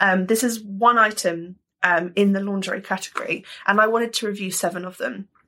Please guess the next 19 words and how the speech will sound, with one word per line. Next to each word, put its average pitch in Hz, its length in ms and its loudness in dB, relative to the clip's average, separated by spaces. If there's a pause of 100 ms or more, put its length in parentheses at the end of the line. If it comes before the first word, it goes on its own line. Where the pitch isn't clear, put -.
(440)
Now, 214 140 6
you 226 140 0
can 226 100 -4
imagine 247 300 2
there 196 80 2
are 196 40 0
different 196 300 -8
reasons 196 320 -2
why - 80 0
we 156 100 -4
do - 120 -8
the - 80 -18
challenges. 175 440 -4
Sometimes 190 460 -2
it - 140 -12
could 190 120 -4
be 180 120 -6
comparing 175 400 -6
budgets, 233 640 -2